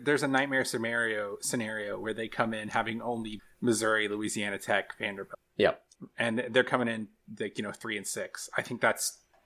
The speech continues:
Speaker 1: very possible. Um,
Speaker 2: I want that. <laughs>
Speaker 1: yeah, it would, it would feel good. I, I feel like we, we can talk about this more going forward in the season, but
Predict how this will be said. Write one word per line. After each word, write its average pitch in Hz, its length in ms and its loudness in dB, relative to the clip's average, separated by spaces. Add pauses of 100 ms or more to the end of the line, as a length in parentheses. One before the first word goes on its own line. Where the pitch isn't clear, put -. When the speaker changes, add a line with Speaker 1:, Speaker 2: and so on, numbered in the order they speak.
Speaker 1:
very 107 460 6
possible. - 600 4 (380)
Um, 113 100 6
Speaker 2:
I 104 140 8
want 95 340 2
that. - 320 -10 (200)
<laughs> - 720 4
Speaker 1:
yeah, 156 220 10
it 160 100 4
would, 220 200 4
it 151 80 0
would 196 180 6
feel 170 220 2
good. 113 360 -4
I, 123 120 4 (100)
I 131 80 6
feel 175 220 -2
like 143 240 -6 (140)
we, 156 320 2
we 151 160 0
can 165 160 0
talk 143 200 2
about 135 140 2
this - 160 -6
more 113 160 -4
going 107 200 -4
forward 113 160 0
in 104 60 -6
the 101 60 -10
season, 107 340 -8
but 101 240 -4